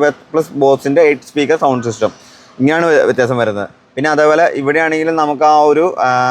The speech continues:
ഒരു എന്നാ ടെലിമാറ്റിക് സ്വിച്ചസ് കാണാൻ പറ്റും. അതുപോലെ ഐ ആർ വി എം ആണെങ്കിലും ഓട്ടോമാറ്റിക്, ആ, വരും. ആ, പ്ലസ് സൺറൂഫ്, ഈ ഒരു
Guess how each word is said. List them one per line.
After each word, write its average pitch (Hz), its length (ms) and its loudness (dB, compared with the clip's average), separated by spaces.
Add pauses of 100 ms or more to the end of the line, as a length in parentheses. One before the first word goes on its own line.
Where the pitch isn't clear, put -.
(460)
ഒരു 127 100 -2 (460)
എന്നാ 127 220 -2
ടെലിമാറ്റിക് 139 460 0
സ്വിച്ചസ് 143 460 -6
കാണാൻ 131 260 0
പറ്റും. 123 200 -4 (360)
അതുപോലെ 131 220 2 (140)
ഐ 131 40 0 (180)
ആർ 135 200 2
വി 135 120 0
എം 143 60 -6 (120)
ആണെങ്കിലും 135 280 -2
ഓട്ടോമാറ്റിക്, 127 460 -2 (160)
ആ, 120 40 2 (100)
വരും. 117 180 0 (320)
ആ, 113 60 -6 (260)
പ്ലസ് 143 220 -2
സൺറൂഫ്, 123 400 0 (420)
ഈ 143 100 2
ഒരു 147 100 2